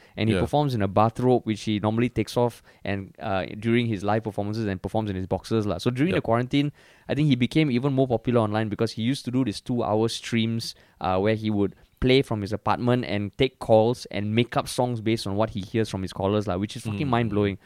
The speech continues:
Speaker 2: Yep.
Speaker 1: But yesterday was the first day of his tour. And I think right now he's the only artist in the U S who's touring, and he's doing it with, with a very innovative company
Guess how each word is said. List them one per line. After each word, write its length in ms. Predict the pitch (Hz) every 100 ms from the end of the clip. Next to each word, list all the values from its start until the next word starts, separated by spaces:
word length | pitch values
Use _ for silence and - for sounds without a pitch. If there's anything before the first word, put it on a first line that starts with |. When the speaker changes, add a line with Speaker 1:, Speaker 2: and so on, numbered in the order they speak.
| - -
Speaker 2:
Yep. 100 | 95
Speaker 1:
But 220 | 92 135 - _ _ _
yesterday 640 | 120 135 - 185 160 139
was 220 | 117 110
the 100 | 107
first 420 | 107 - 156 147 127
day 220 | 117 117
of 240 | - 104
his 440 | - 117 107 - - - - _ -
tour. 340 | 147 147 120 - _ _
And 120 | - 117
I 80 |
think 200 | 131 208 139
right 220 | 131 147
now 240 | 127 123
he's 220 | 123 120
the 120 | 113 85
only 540 | 139 156 180 190 175 _ _ _
artist 420 | 120 - 147 143
in 100 | -
the 80 | 101
U 180 | 101 113
S 80 | 123
who's 200 | 110 -
touring, 440 | - 120 117 113
and 100 | 85
he's 160 | 120 117
doing 380 | 110 131 170 165
it 180 | 127 - _ _ _ -
with, 520 | - 131 120 120 113
with 300 | 117 117 120 -
a 120 | 113
very 240 | 117 151
innovative 560 | 147 131 131 123 135 127
company 440 | 104 104 107 104